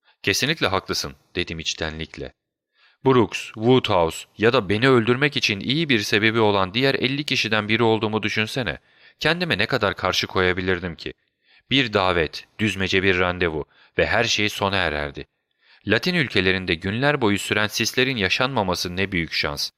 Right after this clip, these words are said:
Suikastçiler ne iş yapardı düşünsene. Bak şu işe, nihayet bizi monotonluktan kurtaracak bir şey." Holmes,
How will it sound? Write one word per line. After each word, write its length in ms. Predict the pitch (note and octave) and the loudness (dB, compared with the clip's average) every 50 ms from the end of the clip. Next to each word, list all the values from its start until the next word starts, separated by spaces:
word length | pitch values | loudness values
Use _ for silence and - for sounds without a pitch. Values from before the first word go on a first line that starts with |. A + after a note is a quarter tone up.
| _ _ _ _ _ _ _ _ | _ _ _ _ _ _ _ _
Suikastçiler 800 | - - - C3+ D#3 - E3 D#3+ D#3+ - - F3 F3+ E3 C3+ G#2+ | -8 0 0 2 2 2 2 0 2 2 0 2 4 4 4 2
ne 80 | A2 C3+ | 2 0
iş 160 | E3+ F3 - | 2 4 2
yapardı 400 | F#3 E3+ - C3+ G#2+ G2 G2 F2+ | 2 2 2 0 0 0 0 -4
düşünsene. 520 | F#2 F#2+ - A#2 A2+ - C#3+ B2 G#2 E2 - _ - _ _ _ _ _ - | -4 -2 -2 -2 0 0 2 2 2 0 -2 _ -20 _ _ _ _ _ 0
Bak 180 | C#3 D3+ D#3+ - | 0 0 2 2
şu 140 | - - G2 | 0 0 0
işe, 320 | E2+ - - D#2+ C#2 D2+ | 0 0 0 -2 -2 0
nihayet 460 | F#2+ A2 A2 A2 G#2 G2+ F#2+ F#2+ - | -2 -2 0 2 2 2 2 0 0
bizi 180 | G2+ G2 G#2 A2+ | -4 -4 -4 -2
monotonluktan 760 | A2+ A2 A2+ A#2+ A#2+ - C#3+ C#3 C#3+ D3+ D3 - E3+ E3+ D3 | -2 0 0 0 0 0 0 0 0 -2 -2 0 -2 -2 -2
kurtaracak 600 | A#2+ A#2+ G#2+ - G#2+ G2+ G2 G2 A2 G#2 - - | -2 -6 -2 0 0 0 2 2 0 0 0 -2
bir 100 | F#2+ D#2+ | -2 -2
şey." 300 | - - F2 D#2 C#2+ _ _ _ _ _ _ _ _ _ _ _ _ _ _ _ _ - | -2 -2 -2 -4 -6 _ _ _ _ _ _ _ _ _ _ _ _ _ _ _ _ -2
Holmes, 440 | - C#3+ D#3 D#3+ E3 - - - | 2 2 2 2 -2 -8 -12 -14